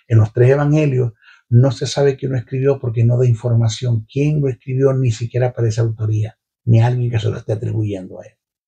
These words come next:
¿A quién se le ocurrió decir, "Ponele ese a Mateo y ponele ese a Marco y ponele ese a Lucas"? En los concilios ecuménicos que se hicieron de las diferentes organizaciones de iglesia, de las iglesias católicas, en los siete concilios que se dieron.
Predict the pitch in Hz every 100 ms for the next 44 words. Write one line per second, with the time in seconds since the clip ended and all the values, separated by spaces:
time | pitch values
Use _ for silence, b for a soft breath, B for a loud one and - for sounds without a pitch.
0 | _ _ _ _ _ _ _ _ - 117
1 | 113 - 185 214 226 226 220 202 170 143
2 | 175 185 156 - 180 175 - 143 156 180
3 | 170 180 180 160 - 170 175 175 151 139
4 | 156 165 175 156 165 165 156 175 170 139
5 | 123 143 156 151 156 156 165 113 - -
6 | _ _ _ _ 117 113 - 110 107 107
7 | - 143 101 90 - - _ _ _ _
8 | _ _ _ _ - 120 - 113 139 101
9 | 98 - - 107 110 107 - 120 107 95
10 | 90 _ _ _ _ - 107 110 107 107
11 | 107 110 120 123 117 110 104 117 107 101
12 | 98 95 - - _ - 101 95 90 90
13 | - - - - - - - - - -
14 | 110 107 - - 107 - - - - -
15 | - - - 381 _ -